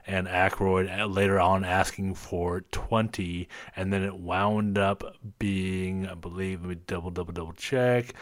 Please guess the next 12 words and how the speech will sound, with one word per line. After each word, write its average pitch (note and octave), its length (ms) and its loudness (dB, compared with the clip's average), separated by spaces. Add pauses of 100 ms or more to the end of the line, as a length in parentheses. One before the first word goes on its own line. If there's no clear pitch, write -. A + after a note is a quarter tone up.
(180)
The, G2+ 100 2
yeah, G2 280 4
the, F#2+ 240 -2
the F#2+ 220 2
final G2+ 320 4
budget F#2+ 340 2
wound F2+ 200 -2
up E2+ 80 -8
being E2+ 200 -4
thirty F#2 460 -6
million F2 580 -4
dollars. D2+ 560 -6